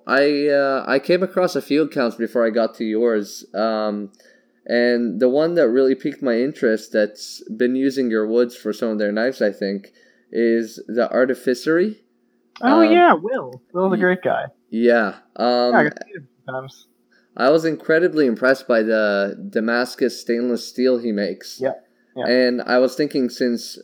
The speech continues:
Speaker 1: uh, you were into knife making and you did and do make knives, uh, if we could talk about forging billets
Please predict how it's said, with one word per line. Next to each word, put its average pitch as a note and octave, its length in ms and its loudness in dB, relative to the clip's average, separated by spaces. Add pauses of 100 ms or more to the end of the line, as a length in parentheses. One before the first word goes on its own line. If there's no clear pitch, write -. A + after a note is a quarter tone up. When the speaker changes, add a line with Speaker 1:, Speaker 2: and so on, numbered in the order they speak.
Speaker 1:
uh, A2 360 0 (100)
you A#2+ 180 -2
were B2+ 120 0
into A#2+ 200 -2
knife A#2 280 -2
making G#2 360 -4
and G#2 120 -6
you G#2 120 -6
did A2 280 -2 (420)
and G#2+ 220 -4
do A#2 180 2
make G#2 240 -4
knives, A2 520 -4 (440)
uh, A#2 480 2
if A#2+ 160 0
we C#3+ 120 0
could B2+ 140 -4
talk B2 220 0
about B2 400 0
forging B2 380 0
billets A#2+ 580 0